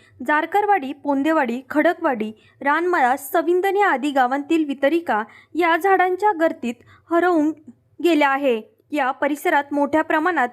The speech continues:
नगदी पिकांचे मोठ्या प्रमाणात उत्पन्न घेतले जाते. डिंबे धरणाच्या उजव्या कालव्यामुळे या परिसरातील शेतकरी खऱ्या अर्थाने समृद्ध झाला आहे.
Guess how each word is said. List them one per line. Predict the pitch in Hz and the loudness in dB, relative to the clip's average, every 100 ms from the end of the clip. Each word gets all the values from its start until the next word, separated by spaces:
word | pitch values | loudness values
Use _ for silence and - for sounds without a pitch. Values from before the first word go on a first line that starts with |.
| - - - | -8 -20 -4
नगदी | 302 330 311 440 | 0 0 2 2
पिकांचे | 415 381 339 339 302 | 2 2 0 0 0
मोठ्या | 285 285 277 330 | 0 0 0 0
प्रमाणात | 330 277 269 269 | -2 -2 -2 -2
उत्पन्न | 294 - 247 240 | -4 -4 -4 -2
घेतले | 262 311 254 240 | 0 0 2 2
जाते. | 240 233 226 208 - _ _ - | 2 0 0 -2 -4 _ _ -6
डिंबे | 247 247 285 | -2 0 2
धरणाच्या | 294 269 269 269 311 | 2 0 0 0 -2
उजव्या | 269 233 269 | -2 -2 0
कालव्यामुळे | 277 247 262 339 277 220 - - _ | 0 0 0 0 0 -2 -4 -20 _
या | 349 | -2
परिसरातील | 427 403 339 392 370 370 403 403 | 0 0 0 2 0 2 0 0
शेतकरी | 359 254 - 302 294 - | -2 -4 -2 -4 -4 -2
खऱ्या | 330 349 | 2 2
अर्थाने | 330 302 330 262 262 | 2 0 -2 -2 -2
समृद्ध | 339 277 247 208 277 | -2 -2 -2 -2 0
झाला | 311 254 | 2 2
आहे. | 247 262 233 | 2 0 -2